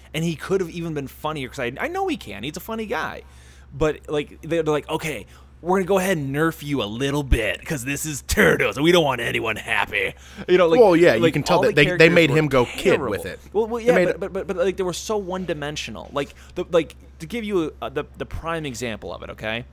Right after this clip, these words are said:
Speaker 1: Uh, such a one-dimensional character. Donatello, he is a cool character, right? He's a great turtle. He's, he's the, he's the, you know, he's Donatello Dust Machine. He's the, he's the smart one, right?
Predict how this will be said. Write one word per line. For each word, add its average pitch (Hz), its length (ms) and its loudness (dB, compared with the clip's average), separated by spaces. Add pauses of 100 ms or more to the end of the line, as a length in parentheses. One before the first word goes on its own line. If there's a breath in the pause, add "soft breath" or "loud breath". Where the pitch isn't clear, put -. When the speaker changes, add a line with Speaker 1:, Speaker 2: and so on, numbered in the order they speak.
(340 soft breath)
Speaker 1:
Uh, 131 100 -4
such 175 220 -6
a 156 40 -4
one-dimensional 131 720 -4
character. - 500 -8 (600 soft breath)
Donatello, 170 760 -2 (360)
he 180 480 0
is 160 220 0
a 131 100 -4 (380)
cool 135 560 -2
character, 104 480 -6
right? 110 220 -6
He's 151 120 -6
a 156 40 0
great 131 340 -2
turtle. - 440 -6 (280 loud breath)
He's, 156 420 -4
he's 135 320 -8
the, 113 380 -2
he's 123 240 -10
the, 107 360 -6
you 135 100 -12
know, 101 120 -10
he's 214 140 -8
Donatello 330 640 -6
Dust 370 380 -2
Machine. 339 520 -8
He's 170 220 -4
the, 160 120 -2
he's 160 240 -8
the 233 80 -10
smart 233 420 -6
one, - 220 -14
right? 110 300 -6